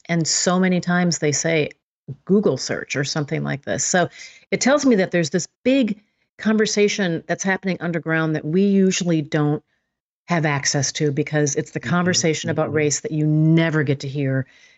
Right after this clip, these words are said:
Speaker 1: And that's why I'm so excited to share this book, because people will now be able to tap into that.
Speaker 2: Real quickly, here's the one six-word story you told me back in twenty eighteen that I have not forgotten. Here are the six words.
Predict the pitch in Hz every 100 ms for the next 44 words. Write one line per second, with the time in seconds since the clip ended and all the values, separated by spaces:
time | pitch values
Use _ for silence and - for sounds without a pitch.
0 | _ 165 160 160 160 170 151 - 147 -
1 | 143 135 143 139 127 123 - 123 - 143
2 | 139 - 151 151 139 135 139 131 135 131
3 | 127 120 - - 131 - 113 117 - 113
4 | - _ - - _ _ _ _ _ _
5 | _ _ 233 302 302 185 139 139 180 320
6 | 320 269 143 143 147 - 123 135 120 -
7 | 135 123 117 131 139 139 135 127 104 131
8 | 139 113 113 131 104 127 120 117 113 135
9 | 123 113 120 135 120 123 117 - 120 117
10 | 104 92 95 160 160 - 143 139 117 104
11 | 85